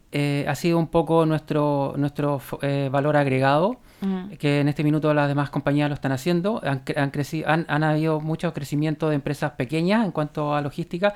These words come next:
Speaker 2: Mm.
Speaker 1: y que también es un reto porque, eh, en empresas muy grandes, como la nuestra, de repente se pone un poco difícil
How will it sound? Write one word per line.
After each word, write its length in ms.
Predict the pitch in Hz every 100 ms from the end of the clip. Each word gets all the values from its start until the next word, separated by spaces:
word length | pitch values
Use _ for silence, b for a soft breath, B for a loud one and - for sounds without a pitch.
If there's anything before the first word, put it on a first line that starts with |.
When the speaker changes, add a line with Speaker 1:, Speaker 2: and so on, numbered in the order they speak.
| B
Speaker 2:
Mm. 200 | 196 175 165
Speaker 1:
y 80 |
que 60 | 151
también 260 | 156 151 175
es 60 |
un 120 | 180
reto 360 | 156 185 190 208
porque, 640 | 170 165 - 151 151 160 -
eh, 440 | 147 139 139 -
en 140 | - 147
empresas 320 | 143 170 170
muy 160 | 180 185
grandes, 480 | 196 202 190 269 -
como 200 | 147 135
la 80 | 139
nuestra, 480 | 196 - 143 190 - b b b b -
de 100 | 143
repente 680 | 151 165 170 180 175 170 165
se 140 | 165
pone 160 | 165 165
un 60 |
poco 220 | 156 160
difícil 720 | 160 147 165 180 170 170 160